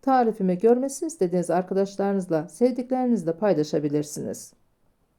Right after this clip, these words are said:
Gördüğünüz gibi içerisinde eriyen kaşarıyla, bu malzemelerle bu nefis patatesli krep böreğin lezzetsiz olma ihtimali yok.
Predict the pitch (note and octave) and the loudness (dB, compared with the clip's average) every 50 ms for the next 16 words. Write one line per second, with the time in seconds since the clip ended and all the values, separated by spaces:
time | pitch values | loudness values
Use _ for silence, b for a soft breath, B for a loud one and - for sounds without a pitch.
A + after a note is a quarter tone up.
0 | _ _ _ _ _ _ _ _ _ _ _ _ _ _ _ _ _ _ _ _ | _ _ _ _ _ _ _ _ _ _ _ _ _ _ _ _ _ _ _ _
1 | _ _ _ _ - - - - _ - - G3 G#3+ G#3 G3+ A#3+ C4 D#4 F4 - | _ _ _ _ -20 -20 -20 -20 _ 2 4 4 4 4 2 0 0 0 -6 -4
2 | - F3+ E3 F3 F3+ G#3+ A#3 - _ - G3+ - - G#3+ A3 A3 - - C#4 C#4+ | -4 -2 0 0 -2 -2 -4 -8 _ -10 -8 -4 -4 -4 -4 -4 -6 -6 -2 0
3 | A#3+ G3 E3+ E3 E3 D#3+ D#3+ - F3 E3 - - E3 E3 D#3 D3 D3 D3 C#3 - | 0 2 4 2 2 0 -2 -6 -8 -6 -4 -4 -2 0 -2 0 0 -2 -4 -4
4 | - G3+ G#3 G#3 A3 A3 A3 A3+ G#3+ A3 A3 A3 A3 G#3 F#3 D3+ D3 D#3 F3+ b | -2 -2 0 2 2 0 0 0 -2 -2 -2 -2 -4 -4 -4 -4 -4 -4 -4 b
5 | b b b b b - A#3 A3 G#3 G#3+ - E3+ - - - G#3 G3+ A3+ G#3+ - | b b b b b -2 0 0 0 -2 -4 -10 -12 -8 -8 -6 -6 -6 -6 -4
6 | A3 G3+ - - E3 - - F3+ G#3 A3+ A3 - E3 D#3+ D#3 D3+ D3+ D#3+ E3 F#3 | -6 -4 -4 -6 -6 -4 -2 -2 -2 -2 -2 -2 0 2 2 2 0 0 0 0
7 | G3 G3 G3 A3+ A3+ - C#4 C4 - F3+ E3 D#3+ D#3 D#3 D3+ - - D3+ C#3+ C#3+ | 0 0 0 -6 -6 -6 -8 -6 -4 -4 -2 -2 -4 -6 -8 -10 -6 -4 -2 -2
8 | D3 C#3+ C#3 B2+ B2+ B2 - - - | 0 0 0 0 0 -2 -4 -10 -20